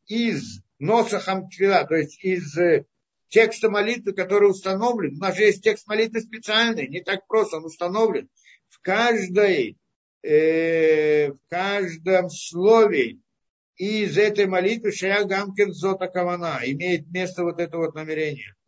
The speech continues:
святое. Киколь тивами от фила, о шелезе браха, потому что каждое слово из молитвы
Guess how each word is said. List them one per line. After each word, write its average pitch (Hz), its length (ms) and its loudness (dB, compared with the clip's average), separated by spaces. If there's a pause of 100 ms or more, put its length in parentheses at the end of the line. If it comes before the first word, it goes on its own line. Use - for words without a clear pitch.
(460)
святое. 139 680 -2 (680)
Киколь 220 420 2
тивами 214 420 -2
от 202 160 -2
фила, 196 600 0
о 175 180 0
шелезе 180 540 -2
браха, 165 320 -2
потому 175 160 -4
что 156 160 -8
каждое 208 580 0
слово 202 440 2
из 185 160 0
молитвы 185 680 -6